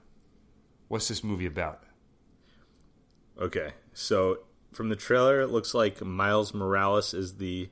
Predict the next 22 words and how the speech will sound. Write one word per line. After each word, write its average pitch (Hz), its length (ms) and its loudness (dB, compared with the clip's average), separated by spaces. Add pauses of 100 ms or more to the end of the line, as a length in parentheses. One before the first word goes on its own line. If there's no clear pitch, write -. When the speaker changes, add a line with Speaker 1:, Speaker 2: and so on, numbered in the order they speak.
(120)
Speaker 2:
main 90 380 -6
protagonist. 92 920 -8 (680)
Um, 85 420 -4 (460)
however, 95 720 4 (560)
uh, 85 400 2 (180)
it's - 160 -4
about 98 560 2 (320)
basically 101 600 0
all 104 200 0
the 104 240 -2
alternate 92 640 -2
versions 98 460 0
of 92 100 -8
Spider-Man 90 720 -4 (200)
between 95 380 -4
the 87 60 -6
different, 85 480 -6 (340)
in 101 160 -6
the 95 60 -4
multiverse. - 840 -6 (260)
Basically, 95 420 0
they, 92 240 -2